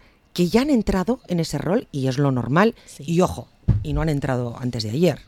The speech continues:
Speaker 2: No, no, no. Acordaos que a partir de los, de los años ochenta, la época de los yuppies, luego ya llegaron en los dos mil los que llamaban metrosexuales,
Speaker 1: <laughs>
Speaker 2: ¿Mm?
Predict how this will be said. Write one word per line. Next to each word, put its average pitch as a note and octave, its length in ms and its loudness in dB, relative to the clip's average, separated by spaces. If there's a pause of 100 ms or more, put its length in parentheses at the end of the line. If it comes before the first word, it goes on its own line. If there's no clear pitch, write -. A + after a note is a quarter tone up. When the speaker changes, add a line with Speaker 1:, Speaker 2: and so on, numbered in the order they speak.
(800)
Speaker 2:
No, E3+ 260 -6
no, D3+ 180 -6
no. D3 220 -6
Acordaos C#3 540 -10
que D3 280 -4
a D3+ 120 0
partir D3+ 500 -4
de D3 140 -6
los, D3 480 -8 (160)
de E3 100 -6
los C#3+ 160 -10
años D#3 220 -8
ochenta, D#3 680 -8
la C#3+ 100 -4
época D#3 280 -8
de E3 80 -2
los D#3 160 -2
yuppies, E3 480 -2 (400)
luego D#3+ 300 0
ya D#3 180 -2
llegaron D#3 1000 -2
en F3 140 -6
los D#3 160 -4
dos D#3+ 180 -4
mil E3 340 -6
los E3 260 -8 (300)
que D#3+ 100 -8
llamaban D3 480 -8
metrosexuales, D3+ 1200 -6
Speaker 1:
<laughs> - 0 -
Speaker 2:
¿Mm? F3+ 880 -6